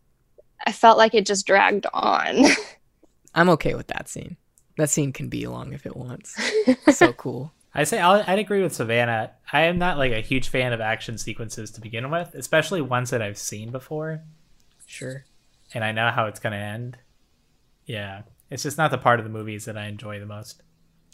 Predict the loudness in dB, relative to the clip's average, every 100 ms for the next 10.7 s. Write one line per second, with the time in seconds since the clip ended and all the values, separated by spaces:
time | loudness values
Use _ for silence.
0 | -20 -14 -4 -4 -2 0 0 2 2 2
1 | -4 -6 -4 -2 -4 -6 -8 -8 -14 -20
2 | _ -8 -8 -6 -10 -10 -10 -10 -10 -10
3 | -10 -10 -12 -18 _ _ -18 -8 -6 -6
4 | -8 -8 -6 -4 -4 -6 -8 -10 -12 -14
5 | -14 -14 -16 -20 -16 -12 -10 -10 -10 -12
6 | -14 -18 _ _ _ -10 -10 -10 -12 -12
7 | -12 -4 0 0 0 0 0 0 -2 -8
8 | -6 -4 -4 -6 -6 -6 -4 -6 -8 -10
9 | -12 -12 -14 -18 _ _ _ _ _ _
10 | _ _ -4 -4 -2 -4 -6